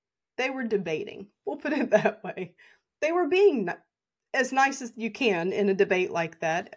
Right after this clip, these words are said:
uh, two different religions debating against each other, right? Um,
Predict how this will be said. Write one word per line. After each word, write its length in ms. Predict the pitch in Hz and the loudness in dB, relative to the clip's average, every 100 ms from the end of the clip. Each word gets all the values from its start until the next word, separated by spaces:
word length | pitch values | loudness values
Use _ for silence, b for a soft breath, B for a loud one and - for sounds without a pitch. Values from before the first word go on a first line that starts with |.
| - | -10
uh, 200 | 170 160 170 | -8 -10 -8
two 160 | 208 | -4
different 340 | 190 175 180 - | -4 -4 -8 -6
religions 600 | 170 165 165 165 170 170 | -4 -4 -4 -4 -4 -4
debating 460 | 175 165 165 165 | -4 -2 -4 -6
against 400 | 160 165 160 - | -6 -6 -6 -10
each 160 | 175 - | -12 -8
other, 340 | 160 165 190 | -8 -6 -6
right? 340 | 190 170 214 - B B B B B - | -4 -2 -2 -4 B B B B B 2
Um, 380 | 202 185 175 | 2 2 -2